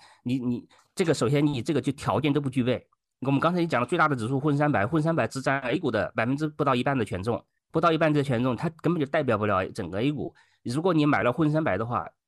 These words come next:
Speaker 2: 那意味着其实你就战略性的放弃了后面还有百分之五十的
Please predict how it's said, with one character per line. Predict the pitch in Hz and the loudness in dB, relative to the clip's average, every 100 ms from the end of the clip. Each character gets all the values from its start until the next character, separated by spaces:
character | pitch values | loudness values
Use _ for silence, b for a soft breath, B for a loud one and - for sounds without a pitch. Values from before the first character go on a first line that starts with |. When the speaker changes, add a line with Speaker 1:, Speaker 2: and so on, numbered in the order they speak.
| _ _ - | _ _ 0
Speaker 2:
那 | 151 | 2
意 | 147 165 | 4 6
味 | 139 | 4
着 | 113 | 4
其 | 107 - 123 | -2 -6 -6
实 | 135 | -4
你 | 113 | -2
就 | 117 | -2
战 | 110 - 208 175 | -4 -4 -2 0
略 | |
性 | 143 147 | 0 0
的 | 120 | 0
放 | 156 139 | 0 -2
弃 | - 120 | -2 -2
了 | 92 | -2
后 | - 151 | 0 0
面 | 139 127 | 0 0
还 | 110 | 0
有 | 110 | -2
百 | 104 | 0
分 | 107 | -2
之 | 151 | -4
五 | 113 | -6
十 | - | -4
的 | 95 87 | -6 -6